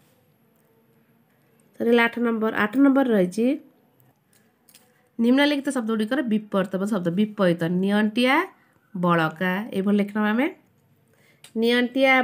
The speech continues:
ବଳକା, ଅସମ୍ଭବ, ସମ୍ଭବ, ଆବଶ୍ୟକ, ଅନାବଶ୍ୟକ,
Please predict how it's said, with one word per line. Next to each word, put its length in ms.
ବଳକା, 480
ଅସମ୍ଭବ, 600
ସମ୍ଭବ, 540
ଆବଶ୍ୟକ, 640
ଅନାବଶ୍ୟକ, 680